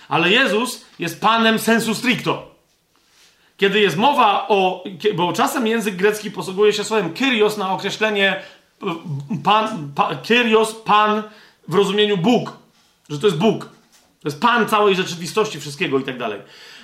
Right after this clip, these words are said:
Ale najczęściej chodzi o kogoś, kto ma bezpośrednio władzę, że tak powiem, egzekutywną, nie? Ma decyzję, ma autorytet, ma po prostu wszystko go musi,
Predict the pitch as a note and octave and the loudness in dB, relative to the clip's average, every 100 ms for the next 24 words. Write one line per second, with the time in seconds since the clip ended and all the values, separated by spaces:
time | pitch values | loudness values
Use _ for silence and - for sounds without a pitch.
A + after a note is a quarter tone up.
0 | - - - G#3+ A3 A3+ A3+ C#4+ D#4+ - | -20 -10 -2 2 2 0 2 2 2 2
1 | A3 A3 C4 - _ _ _ A3 A3 B3 | 2 2 0 -6 _ _ _ -4 0 0
2 | - A3 A3 A#3 - A3 G3 A#3 A#3+ A#3 | 2 2 2 0 0 0 2 0 0 -2
3 | G#3+ G#3+ B3 A3 A3+ G#3+ - D3 G3+ B3 | -2 0 0 0 0 -2 -4 0 4 4
4 | A#3 F3 D#3 C3 C#3 D3+ F#3 F3+ - F#3+ | 4 0 0 -2 -6 -4 -4 -2 0 0
5 | F#3+ G#3+ G#3+ G#3+ E3+ D3 G#2+ F#2 - - | 2 0 0 0 0 0 -6 -12 -16 -6
6 | E3+ F#3+ - - - F3 F3 D#3 E3+ - | -4 -4 -6 -20 -8 -2 0 0 0 0
7 | D4 A#3 B3+ B3+ F#3+ - A#3 B3 B3 A#3 | 0 2 2 4 2 0 0 4 4 4
8 | A3+ G#3+ G#3 F#3+ F#3+ F#3+ G3 F#3+ E3+ D3+ | 2 0 0 0 0 0 -2 -6 -6 -10
9 | A#3 G#3 G3 G3 G3 G#3 | 0 0 2 -2 -4 -6